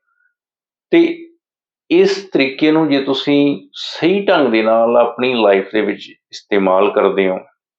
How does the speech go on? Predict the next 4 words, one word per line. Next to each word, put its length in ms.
ਤਾਂ 160
ਤੁਸੀਂ 400
ਬਹੁਤ 420
ਜਲਦੀ 640